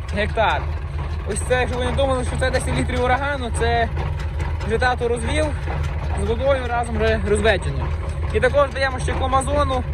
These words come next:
Кломазону ми даємо максимальну дозу, теж двісті п'ятдесят грам на гектар. Так що все зараз заливаю,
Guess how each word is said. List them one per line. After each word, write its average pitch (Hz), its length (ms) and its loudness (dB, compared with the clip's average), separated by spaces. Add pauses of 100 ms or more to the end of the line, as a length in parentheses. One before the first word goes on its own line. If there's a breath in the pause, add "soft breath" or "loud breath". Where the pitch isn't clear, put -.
(440)
Кломазону 254 520 2
ми 247 220 2
даємо 240 440 4 (180)
максимальну 254 600 0
дозу, 269 360 4
теж 254 200 0 (800)
двісті 185 340 -2
п'ятдесят 247 480 2 (1160)
грам 233 380 4
на 214 260 2 (220)
гектар. 185 400 2 (480)
Так 247 120 2
що 247 100 -2
все 277 160 2
зараз 262 280 2 (240)
заливаю, 254 600 4